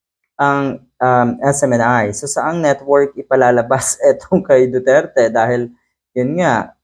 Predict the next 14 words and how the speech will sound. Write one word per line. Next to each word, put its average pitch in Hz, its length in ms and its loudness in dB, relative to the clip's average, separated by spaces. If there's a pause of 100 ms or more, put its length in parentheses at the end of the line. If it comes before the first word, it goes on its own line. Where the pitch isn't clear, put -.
(160)
ah, 120 220 0
two 143 180 -2
weeks 127 380 -4
lang 117 160 0
daw 120 240 2
ito 117 240 -4
na 120 80 -2
masususpend. 104 960 -10
Mas 127 320 -6
mahaba 135 480 0
ang 135 80 -4
suspension 127 920 -4 (420)
ng 156 320 -2
network 117 720 0